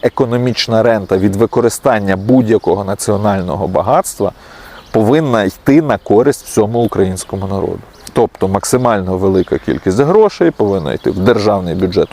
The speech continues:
України, і після того повинно запускатися зовсім інше функціонування і економіки, і суспільства, і Збройних сил України, і так далі, і так далі, і так далі.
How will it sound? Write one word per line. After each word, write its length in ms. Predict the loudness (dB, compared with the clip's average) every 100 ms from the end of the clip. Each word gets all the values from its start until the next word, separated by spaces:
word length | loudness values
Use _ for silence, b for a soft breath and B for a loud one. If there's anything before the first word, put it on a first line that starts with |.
| -6
України, 600 | -2 0 2 2 0 -4 B B B B B B
і 120 | 0
після 400 | 2 2 4 2
того 340 | 4 2 2 2
повинно 500 | 2 2 2 0 -2 B B -4
запускатися 760 | -2 -2 0 2 2 0 0
зовсім 440 | 0 0 -2 -6 0
інше 340 | 2 2 2 0
функціонування 800 | -2 -4 -2 0 2 2 0 0
і 160 | 2 4
економіки, 760 | 4 0 0 0 0 0 2
і 60 | 2
суспільства, 840 | 0 -6 2 4 4 0 2 4
і 260 | 4 2 0
Збройних 460 | 2 2 2 0 -2
сил 280 | 2 4
України, 460 | 4 2 2 0 -2
і 40 |
так 160 | -2 0
далі, 300 | 2 4 2
і 40 |
так 160 | 0 0
далі, 280 | 0 2 0
і 40 |
так 180 | 0 0
далі. 240 | 2 0